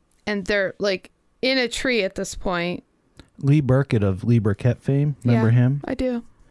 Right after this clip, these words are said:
Speaker 2: He was in Avatar: The Last Airbender.
Speaker 1: Right. 'Cause he's B F Fs with M. Night Shyamalan Mading Dong.
Speaker 2: Well, he's from the same area
Speaker 1: Right.
Speaker 2: outside of Philly.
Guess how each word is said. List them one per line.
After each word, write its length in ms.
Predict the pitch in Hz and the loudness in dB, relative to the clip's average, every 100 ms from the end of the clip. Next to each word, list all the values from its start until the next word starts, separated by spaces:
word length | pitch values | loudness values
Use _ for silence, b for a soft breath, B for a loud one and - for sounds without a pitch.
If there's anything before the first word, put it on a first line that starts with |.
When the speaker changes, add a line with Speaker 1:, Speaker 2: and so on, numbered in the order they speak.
| b b | b b
Speaker 2:
He 140 | - 127 | -2 2
was 300 | 131 117 113 | 2 0 -4
in 580 | - 117 110 104 107 - _ _ _ _ _ _ _ - | 0 2 2 2 -2 -4 _ _ _ _ _ _ _ -2
Avatar: 480 | 107 101 - 107 104 | 0 0 0 2 2
The 100 | 98 | 2
Last 320 | 95 95 - _ _ - | 0 0 -4 _ _ -4
Airbender. 600 | 95 95 110 113 120 123 _ | -2 -2 -2 -2 -4 -6 _
Speaker 1:
Right. 280 | 113 90 85 - _ _ _ b b b b b b b - | -6 -6 -8 -14 _ _ _ b b b b b b b -10
'Cause 200 | 208 - | -8 -6
he's 200 | 202 - | -6 -6
B 160 | - | -4
F 180 | 190 185 | -4 -4
Fs 260 | 185 175 - | -6 -6 -8
with 140 | 180 - | -8 -6
M. 200 | 185 180 | -4 -4
Night 240 | 175 - | -6 -8
Shyamalan 800 | - 190 185 185 190 185 185 190 | -10 -8 -6 -6 -6 -6 -6 -8
Mading 320 | 196 185 185 | -8 -8 -8
Dong. 240 | 190 196 147 | -8 -6 -2
Speaker 2:
Well, 200 | 151 139 | 0 0
he's 160 | 127 110 | -2 -2
from 240 | 120 107 | -4 -2
the 80 | 104 | -4
same 320 | - 101 92 | -4 -4 -4
area 520 | 73 85 87 85 92 87 _ | -4 -2 0 0 -2 -6 _
Speaker 1:
Right. 160 | - 80 | -4 -4
Speaker 2:
outside 280 | - 104 87 | -2 -2 -2
of 60 | |
Philly. 360 | - 110 90 87 | -4 -4 -4 -6